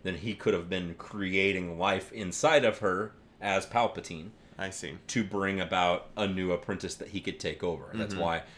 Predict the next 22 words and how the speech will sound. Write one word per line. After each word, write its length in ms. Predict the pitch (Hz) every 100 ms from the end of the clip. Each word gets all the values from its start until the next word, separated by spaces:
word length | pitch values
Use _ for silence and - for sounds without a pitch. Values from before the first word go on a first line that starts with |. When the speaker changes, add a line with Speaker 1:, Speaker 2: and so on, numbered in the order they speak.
| - -
Speaker 1:
he 180 | - 98
is 120 | 85
so 180 | - 82
powerful, 480 | - 92 85 80 82
because 220 | 82 -
he 120 | 90 -
used 320 | 92 92 -
his 120 | 87
own 160 | 87 85
midichlorian 540 | 85 82 - 90 85
to 80 | 82
manipulate 540 | 82 87 - 82 80
and 180 | 80 80
give 160 | 87 -
her, 320 | 90 82 78 - -
you 140 | 90
know, 80 | 78
life 320 | 85 87 -
inside 320 | 80 - 85
of 80 | -
her. 60 | 104
Speaker 2:
Yeah. 260 | 85 67